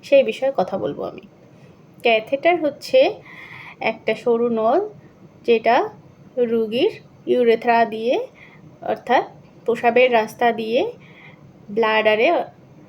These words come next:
যেখানে প্রসাব জমা হয় সেখানে দেওয়া হয়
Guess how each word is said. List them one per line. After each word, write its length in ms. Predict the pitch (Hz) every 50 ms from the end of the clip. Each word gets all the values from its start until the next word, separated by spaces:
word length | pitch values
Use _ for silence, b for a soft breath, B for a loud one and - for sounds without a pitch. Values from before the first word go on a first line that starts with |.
| - - -
যেখানে 360 | 220 220 233 233 240 233 240
প্রসাব 300 | 233 220 214 - 233 220 233
জমা 280 | 226 214 214 208 208
হয় 260 | 214 233 247 330 415 403
সেখানে 560 | - - 254 240 - 240 226 226 220 262 392 427 - B B B B B - _ _ 208
দেওয়া 320 | 214 220 214 214 214 214
হয় 280 | 220 220 254 339 453